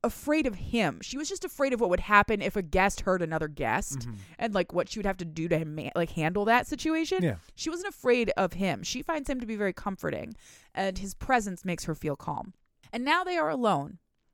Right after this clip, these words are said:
Speaker 1: in a closed room. And it happened, this happened so fast. Okay, so when it first happened, I forgot. I, I didn't know, I should say.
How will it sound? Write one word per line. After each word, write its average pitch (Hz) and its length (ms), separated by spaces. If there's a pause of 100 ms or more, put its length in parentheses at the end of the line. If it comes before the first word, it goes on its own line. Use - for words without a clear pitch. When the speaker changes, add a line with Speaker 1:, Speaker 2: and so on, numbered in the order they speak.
(240)
Speaker 1:
in 254 100
a 269 60
closed 240 500
room. 165 380 (200)
And 262 120
it 294 80
happened, 403 380
this 392 160
happened 415 300
so - 440
fast. 262 380 (240)
Okay, - 160
so 262 140
when 285 100
it - 100
first 339 240
happened, 302 320
I 240 140
forgot. 208 440 (680)
I, 240 180
I 220 120
didn't 202 260
know, 151 260
I 180 60
should 180 240
say. 147 160